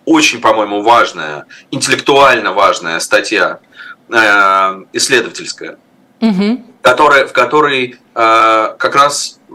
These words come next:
Speaker 1: про этот вопрос, э, э, собственно, народ или элита, э, где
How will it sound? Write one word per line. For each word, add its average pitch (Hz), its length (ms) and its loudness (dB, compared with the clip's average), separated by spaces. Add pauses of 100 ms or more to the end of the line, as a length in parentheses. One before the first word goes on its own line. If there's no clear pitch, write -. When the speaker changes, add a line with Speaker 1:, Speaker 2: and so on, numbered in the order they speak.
(120)
Speaker 1:
про 120 160 2
этот 117 220 -4
вопрос, 113 580 -2
э, 107 400 2 (600)
э, 95 240 -2
собственно, 113 320 -2
народ 175 420 2 (100)
или 131 220 -2 (140)
элита, 101 460 -8 (160)
э, 123 280 2
где 131 560 0